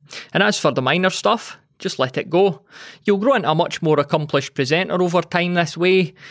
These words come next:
as opposed to the folks who use editing as a bit of a crutch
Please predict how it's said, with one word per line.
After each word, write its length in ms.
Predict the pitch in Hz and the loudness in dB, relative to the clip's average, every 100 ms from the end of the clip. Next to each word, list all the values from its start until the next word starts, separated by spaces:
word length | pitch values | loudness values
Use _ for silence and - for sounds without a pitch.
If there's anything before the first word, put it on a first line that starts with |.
| - | -8
as 160 | - 233 | -2 0
opposed 440 | 160 160 151 - | 0 2 0 0
to 80 | 147 | -4
the 80 | 127 | -4
folks 380 | - 143 - - | -2 -2 -2 -6
who 100 | 135 | -4
use 200 | 131 127 | -2 0
editing 480 | 139 135 - 143 139 | 0 0 -2 -4 -4
as 180 | 131 127 | -6 -4
a 40 | |
bit 120 | - | -4
of 100 | - | -4
a 60 | - | -6
crutch 520 | - 190 - - - | -2 0 0 -6 -6